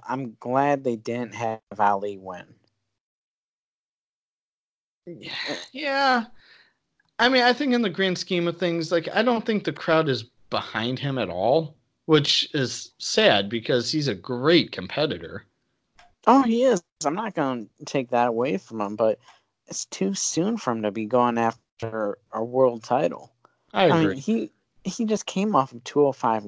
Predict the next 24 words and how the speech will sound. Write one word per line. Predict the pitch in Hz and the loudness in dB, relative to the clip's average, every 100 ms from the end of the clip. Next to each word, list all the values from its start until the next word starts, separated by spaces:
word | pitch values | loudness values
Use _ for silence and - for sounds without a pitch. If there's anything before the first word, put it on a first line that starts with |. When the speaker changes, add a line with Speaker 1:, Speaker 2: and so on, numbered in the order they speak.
| 101 - | -14 -6
Speaker 1:
Live. | 127 190 - - _ _ _ _ _ _ _ _ _ _ _ _ _ - - | -2 -2 -2 -10 _ _ _ _ _ _ _ _ _ _ _ _ _ -20 -12
He | 151 | 2
Speaker 2:
Huh. | 190 | 4
Speaker 1:
hasn't | 202 202 185 | 4 2 2
really | 196 185 160 302 - 147 | 4 2 -2 -18 -12 -2
done | 156 175 175 | 2 2 2
much | 131 147 - | 0 -2 -2
of | 123 | -2
anything | 143 190 180 117 113 113 | -2 -4 -4 -4 -4 -6
since | - 117 110 - _ _ _ - | -6 -6 -8 -16 _ _ _ -2
going | 135 127 123 | 2 2 2
to | 110 | -4
SmackDown. | - 143 175 208 92 80 - _ _ _ _ _ _ _ _ _ _ | -4 -4 -4 -8 -12 -12 -16 _ _ _ _ _ _ _ _ _ _
I | - | 0
mean, | 170 170 | 2 4
he's | 160 - | 2 4
had | 151 | 4
some | 135 120 | 2 -2
good | 117 | 0
matches | 104 98 104 113 - | 0 -2 -4 -6 -6
here | 117 | -6
and | 95 95 | -4 -2
there, | 127 156 135 | 2 2 2
but | 120 101 98 | 2 2 2